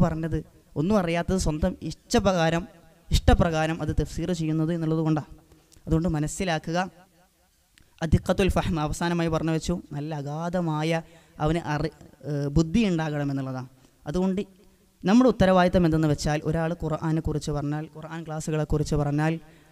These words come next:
തിരിച്ചു ചോദിക്കാനുള്ള ഒരു ധൈര്യം, അതായത് അവരെ ബുദ്ധിമുട്ടിച്ചുകൊണ്ടല്ല, ചോദിക്കണം,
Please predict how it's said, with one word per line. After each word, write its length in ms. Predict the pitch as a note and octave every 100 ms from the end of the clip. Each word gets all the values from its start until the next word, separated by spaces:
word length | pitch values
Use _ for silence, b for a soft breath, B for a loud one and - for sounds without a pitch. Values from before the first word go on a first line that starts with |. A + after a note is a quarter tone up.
| b b _
തിരിച്ചു 300 | - A3 A#3 B3+ G3+
ചോദിക്കാനുള്ള 720 | F#3+ G#3 G#3 G#3 G3+ G3 F3+ F3 - - _ -
ഒരു 100 | E3+ D#3+
ധൈര്യം, 460 | D#3 D#3 D#3+ D#3+ D3 - - - _ -
അതായത് 260 | D#3+ F#3+ G#3 F#3+
അവരെ 160 | E3+ G#3+
ബുദ്ധിമുട്ടിച്ചുകൊണ്ടല്ല, 800 | F#3 F3 A#3 F#3+ F3+ E3+ D3+ D3+ C3+ - - - -
ചോദിക്കണം, 400 | A3+ A3 G3